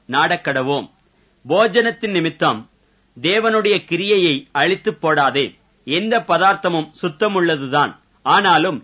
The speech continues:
இடறல் உண்டாக புசிக்கிறவனுக்கு அது தீமையாயிருக்கும். மாம்சம் புசிக்கிறதும் மதுபானம் பண்ணுகிறதும் மற்றெதையாகிலும் செய்கிறதும்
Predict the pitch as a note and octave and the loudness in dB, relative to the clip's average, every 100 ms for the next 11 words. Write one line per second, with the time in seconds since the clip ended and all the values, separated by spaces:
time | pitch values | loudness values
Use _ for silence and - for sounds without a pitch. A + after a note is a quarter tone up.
0 | _ _ - D3+ G3 A3+ A3+ E3+ D#3+ F3+ | _ _ -6 -2 0 2 0 -2 0 2
1 | F3+ F#3+ - D#3+ G#3 - F3 D#3+ D3+ D3+ | 2 0 -4 -8 -6 -2 0 0 -2 -2
2 | C3 - - D3 D#3+ D3+ F#3 F#3 F3+ E3+ | -4 -4 0 0 0 -4 -4 -2 2 2
3 | F3 D3 - D3 G#2 _ _ _ _ B2 | 2 -2 -2 -6 -6 _ _ _ _ 2
4 | E3+ A#3+ A#3 A#3 F3+ F3 G3 - E3 D3 | 4 4 0 -4 -2 -6 -6 -4 -2 0
5 | E3 - _ - C3+ F#3 A3 G#3+ G#3+ A3 | -2 -6 _ -4 0 2 2 4 4 2
6 | F3+ E3 F3+ F3+ D3+ F3+ C3+ - _ _ | 0 -2 0 -2 0 -2 -4 -10 _ _
7 | - E3 F3 F#3+ F#3+ A3+ A3 G#3+ A3 D#3 | -2 -2 0 0 2 4 2 2 0 -2
8 | - F3 G3 F#3 D#3 C3+ | -2 -2 0 -2 0 -4